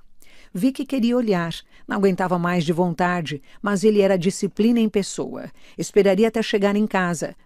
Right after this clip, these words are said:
trancaria a porta, sentaria no chão, abriria o pacote e despejaria as verdinhas.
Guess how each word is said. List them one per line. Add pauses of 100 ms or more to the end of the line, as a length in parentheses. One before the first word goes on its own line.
trancaria
a
porta, (120)
sentaria
no
chão, (120)
abriria
o
pacote (160)
e
despejaria
as
verdinhas.